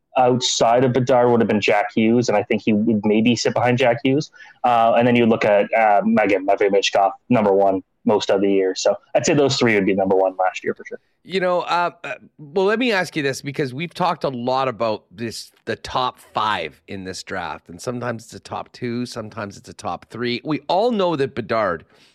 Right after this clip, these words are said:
Speaker 2: is going number one. How close in your mind, I mean, when you're doing your mock and you got Fantilli going number two and Will Smith going number five, how close are those prospects between two and five? Um, and how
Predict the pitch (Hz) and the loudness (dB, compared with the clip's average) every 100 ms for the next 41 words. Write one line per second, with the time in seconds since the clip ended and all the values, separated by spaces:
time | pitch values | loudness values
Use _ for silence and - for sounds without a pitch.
0 | _ 127 110 120 120 110 104 92 87 110 | _ -12 -8 -6 -4 -4 -6 -6 -8 -4
1 | 107 85 82 _ _ _ _ _ _ - | -4 -6 -12 _ _ _ _ _ _ -4
2 | 185 247 247 - 202 220 - 190 170 160 | -2 -4 -6 -2 -2 -2 -4 -4 -4 -2
3 | 139 135 143 139 135 139 131 170 143 180 | -2 -2 -2 -2 -2 -4 -4 -4 -4 -4
4 | 180 151 139 156 156 139 143 131 135 151 | -2 -4 -2 0 0 -2 -6 -8 -4 -4
5 | 143 147 135 160 151 139 139 139 135 123 | -4 -6 -6 -8 -6 -4 -4 -2 -4 -6
6 | 117 - 143 156 123 120 139 139 - 151 | -8 -8 -4 -4 -4 -6 -6 -8 -8 -8
7 | 147 - 135 135 127 123 - 147 139 123 | -6 -6 -4 -2 -4 -4 -4 -2 0 -2
8 | - - - - - _ - 160 196 233 | -8 -20 -20 -20 -20 _ -6 -2 -2 -4
9 | - - 185 226 220 - - 165 175 170 | -8 -2 0 0 -4 -8 -4 -2 -2 -2
10 | 170 - - 143 143 - 127 - - 131 | -4 -6 -4 -4 -4 -6 -6 -6 -8 -8
11 | - 151 156 160 139 _ - 185 170 143 | -8 -8 -6 -6 -10 _ -8 -4 -2 -2
12 | 123 - 147 135 117 - _ _ - 131 | -4 -2 0 0 -2 -6 _ _ -8 -4
13 | 131 127 - 143 139 220 | -4 -8 -8 -6 -2 -4